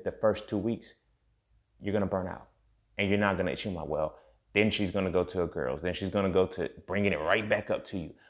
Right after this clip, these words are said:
Well, you said you was gonna do this and you didn't." I did do it, and then I kinda reverted back because I can't move that fast. You feel what I'm saying? But we don't have the luxury,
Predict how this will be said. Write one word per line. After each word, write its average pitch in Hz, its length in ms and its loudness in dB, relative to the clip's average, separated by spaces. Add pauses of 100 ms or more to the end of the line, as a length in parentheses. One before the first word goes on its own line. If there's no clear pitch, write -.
(140)
Well, 80 120 -12
you 135 60 0
said 135 260 0
you 117 60 -2
was 113 120 -4
gonna 113 180 -2
do 131 80 2
this 127 180 0
and 107 100 -2
you 95 60 -2
didn't." 117 320 0 (720)
I 78 60 -2
did 170 300 -2
do 82 180 -2
it, - 120 -8
and 82 120 -6
then 98 200 -4
I - 80 -8
kinda 107 260 -4
reverted 110 460 2
back 76 280 -4
because 92 220 -6
I 80 100 0
can't - 300 -10 (240)
move 127 340 -2
that - 240 -8
fast. - 340 -14 (1200)
You 82 80 -8
feel 90 140 0
what 90 40 -2
I'm 87 100 -6
saying? 104 300 -8 (460)
But 82 80 -2
we 95 140 4
don't 95 180 2
have 92 420 2 (480)
the 80 80 -6
luxury, 82 720 0